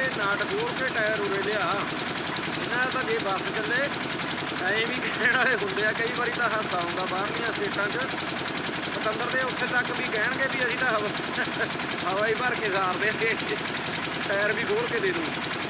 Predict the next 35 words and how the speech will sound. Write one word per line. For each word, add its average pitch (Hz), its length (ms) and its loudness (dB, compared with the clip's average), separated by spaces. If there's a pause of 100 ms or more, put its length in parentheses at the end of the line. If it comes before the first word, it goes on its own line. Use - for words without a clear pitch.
ਆਹ 208 60 0
ਦੇਖੋ, 202 340 0
ਜੇ 240 80 0
ਮੁੰਡੇ 226 240 0
ਨੇ 233 200 0
ਪੈਸੇ 208 240 2
ਲੈਣੇ 220 320 2
ਆ, 269 40 2 (720)
ਸਾਰਾ 277 220 4
ਕੁਛ 285 180 2
ਬੰਦੇ 233 280 0
ਕੋਲੇ 220 220 2
ਆਪਦਾ 196 260 2
ਕੰਪਲੀਟ। 170 480 -2 (140)
ਸਰਵਿਸ 190 440 -4 (1300)
ਕਿਸੇ 214 260 0
ਚੀਜ਼ 247 220 -2
ਨੂੰ 226 120 -4
ਕਿਹਾ 202 280 -2
ਜਾਂਦਾ। 151 280 -4 (640)
ਬੰਦੇ 190 200 -2
ਨੇ 226 140 -2
ਇੱਕ 214 100 -2
ਚੀਜ਼ 226 360 -4
ਮੈਨੂੰ 233 220 -4
ਕਹੀ 214 200 -2
ਸੀ, 233 240 -4
ਕਹਿੰਦਾ, 226 200 -2
"ਭਾਜੀ, 220 220 -2
ਮੈਂ 202 420 -4 (100)
ਤਿੰਨ 196 220 -2
ਸੌ 190 180 -4
ਰੁਪਏ 202 220 -2
ਐਕਸਟਰਾ 196 380 -4
ਲਊਂਗਾ।" 147 460 -4